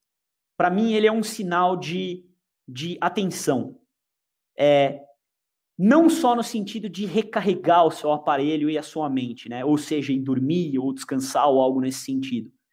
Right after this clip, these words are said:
Mas ele é um sinal de atenção do tipo, "Putz, eu estou dividindo bem a minha energia?" Né? Eu tô, eu tô colocando a minha energia naquilo que eu gosto? O meu trabalho, ele tá me ajudando a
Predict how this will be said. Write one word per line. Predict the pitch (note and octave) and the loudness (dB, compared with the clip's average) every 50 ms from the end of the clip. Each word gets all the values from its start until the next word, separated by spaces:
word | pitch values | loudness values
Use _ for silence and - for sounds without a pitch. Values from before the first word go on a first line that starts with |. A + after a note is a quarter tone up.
| _ _ _ _ _ _ _ - | _ _ _ _ _ _ _ -2
Mas | - F#3 G#3 F#3 G3+ | 0 0 2 2 2
ele | A#3+ B3 | 4 6
é | C4 | 6
um | C4 C4+ | 6 6
sinal | C4 C4 C4 B3+ A#3 A3+ A3+ A#3 A#3+ | 4 4 2 -2 0 0 0 0 0
de | G#3 A#3+ B3 | 0 2 0
atenção | A#3+ B3 - A#3 G#3+ G3 - - - A3+ A#3 A#3+ A3 | 0 0 -2 -6 -6 -6 -8 -6 -6 -4 -4 -4 -6
do | A3+ A3+ | -8 -10
tipo, | - - B3 B3+ - B3 | -10 -12 -12 -12 -14 -16
"Putz, | - - B3+ B3+ B3 - | -12 -8 -8 -8 -6 -4
eu | A#3+ A3+ | -4 -4
estou | A3 A3 - - _ - B3 B3+ C#4+ C#4+ C4+ - - - - _ _ _ _ _ _ | -4 -4 -8 -8 _ 4 6 8 8 6 4 0 -10 -14 -18 _ _ _ _ _ _
dividindo | - G#3+ C#4 C4+ A#3+ - - - G#3 C4 A#3+ F#3+ - | 4 6 6 8 6 4 4 4 6 6 6 6 4
bem | B2 A#2+ - F#3 G3+ G3+ F3+ - - - - _ _ _ _ _ _ _ | 2 2 0 0 2 0 0 -2 -4 -10 -18 _ _ _ _ _ _ _
a | - D3 | -4 -2
minha | E3 E3+ E3 D3 | 0 0 2 2
energia?" | C3 B2+ A#2 A#2 A2+ G#2+ A#2+ D3 E3 C#3 A2 - - - - _ _ _ _ _ _ _ _ _ _ _ _ _ _ - | 2 0 -2 -4 -6 -8 -4 0 2 2 2 2 -2 -10 -16 _ _ _ _ _ _ _ _ _ _ _ _ _ _ -2
Né? | E3+ F#3 - - | 0 0 0 0
Eu | - - G3 G3 G3 G3 | 0 2 2 2 4 4
tô, | C#4+ C#4+ C#4 C4 C4+ C#4 - - - _ - | 6 8 8 8 6 4 -4 -12 -18 _ -2
eu | - - | 0 2
tô | D#4+ F4 | 2 4
colocando | F#4 F#4 E4 E4 D#4 C4 | 4 4 4 4 4 2
a | B3 | 2
minha | A#3 A3+ G#3+ | 2 2 0
energia | G3+ F#3+ E3 D#3 D3 D3 C3 C#3 F#3+ F3+ | 2 2 2 0 0 -2 -4 -4 -4 -4
naquilo | E3 D#3+ - F3 E3+ | -4 -4 -4 -4 -4
que | - - | -2 0
eu | C3+ C3 | 0 0
gosto? | C3 - C3+ C#3+ D#3 D3+ C#3+ - - - - - _ _ _ _ _ _ _ _ _ _ _ _ _ _ _ _ | 0 2 4 6 6 6 4 0 -8 -14 -20 -20 _ _ _ _ _ _ _ _ _ _ _ _ _ _ _ _
O | - F3 | 2 4
meu | G#3+ C#4 D#4+ | 6 6 6
trabalho, | D#4+ D#4 C#4 G3+ B3 A#3+ B3 A#3 | 6 4 4 4 4 4 4 2
ele | A#3 G#3 - | 0 -2 0
tá | - A#3 | 0 0
me | A3+ A3 | 2 2
ajudando | G#3+ G3 F3+ D3 F#3+ G#3 G#3 F#3+ F3+ F3 | 0 0 0 2 2 2 2 2 4 6
a | E3+ D#3+ D3+ - - | 6 6 4 2 -4